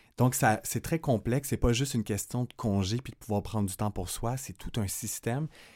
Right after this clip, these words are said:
Et je pense qu'il faut qu'on travaille ensemble à redéfinir ce que c'est la famille, mais la famille, elle est déjà différente au Québec.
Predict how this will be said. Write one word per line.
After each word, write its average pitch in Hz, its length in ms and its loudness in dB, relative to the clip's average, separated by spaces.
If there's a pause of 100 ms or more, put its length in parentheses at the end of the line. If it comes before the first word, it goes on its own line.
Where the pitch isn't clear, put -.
(160)
Et 110 40 -4
je - 60 -4
pense 113 200 -2
qu'il - 100 -14
faut 101 80 -4
qu'on 98 160 -2
travaille 98 300 0
ensemble 113 340 -2
à 92 100 0
redéfinir 113 800 2
ce - 60 -8
que 98 100 -4
c'est - 140 -6
la 98 140 -2
famille, 95 340 -2
mais 120 80 0
la 92 140 -2
famille, 113 280 -2
elle 95 120 0
est 92 60 -2
déjà 98 280 2
différente 110 580 -2
au 82 40 -6
Québec. - 420 -12